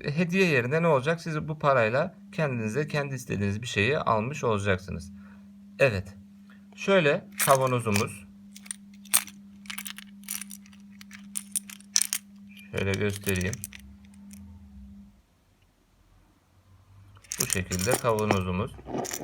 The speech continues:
İçerisindeki toplam miktarı doğru tahmin eden kişiye, eğer bu bir kişi olursa direkt ona iban'la parayı, içerisindeki tutarı, e, göndereceğim. Birden fazla kişi olursa eğer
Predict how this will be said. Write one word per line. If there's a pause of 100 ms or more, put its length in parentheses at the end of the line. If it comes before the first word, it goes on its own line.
(560)
İçerisindeki
toplam
miktarı
doğru
tahmin
eden (340)
kişiye,
eğer
bu
bir
kişi
olursa
direkt
ona (200)
iban'la (280)
parayı,
içerisindeki
tutarı, (340)
e,
göndereceğim.
Birden
fazla
kişi
olursa
eğer